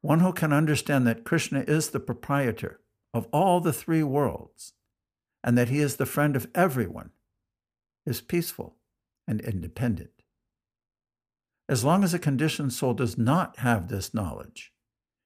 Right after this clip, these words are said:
he wants to be the enjoyer of everything. He wants to become a humanitarian or philanthropist and open hospitals and schools for his fellow human beings.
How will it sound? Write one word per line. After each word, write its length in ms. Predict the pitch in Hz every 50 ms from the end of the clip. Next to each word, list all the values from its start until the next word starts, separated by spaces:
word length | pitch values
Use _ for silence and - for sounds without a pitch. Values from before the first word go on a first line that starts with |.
| _ _ -
he 120 | 175 220
wants 340 | 202 170 151 131 123 - -
to 120 | - 143
be 160 | 104 123 120
the 140 | 110 101 113
enjoyer 540 | 110 101 98 87 85 117 107 95 82 80 -
of 220 | - - 104 98 -
everything. 520 | - 123 110 - 87 90 - - - - - _ _ _ _ _ _ _ _ _ _ _ _ _ _ _ _
He 80 | - 156
wants 260 | 156 170 165 156 - -
to 100 | 160 139
become 340 | 160 147 - 156 151 147
a 40 | 147
humanitarian 920 | 127 143 151 143 143 143 139 135 123 - - 147 139 117 90 76 - - 55
or 200 | 76 78 82 87
philanthropist 960 | - - 120 123 131 139 135 135 - 117 - - - - - - - _ _ _ _ _ _ _ _ _ _ _ _ -
and 120 | - 127 123
open 260 | 123 123 120 135 120
hospitals 680 | 120 151 147 139 135 - - - 101 95 90 95 -
and 160 | - 98 -
schools 680 | - - - - 160 156 131 101 85 - - - - - _ _ _ _
for 160 | - - 156
his 180 | 156 156 139 -
fellow 320 | - 175 160 143 123 120
human 340 | 117 117 131 131 123 113 107
beings. 640 | 95 117 110 92 69 65 - - _ _ - -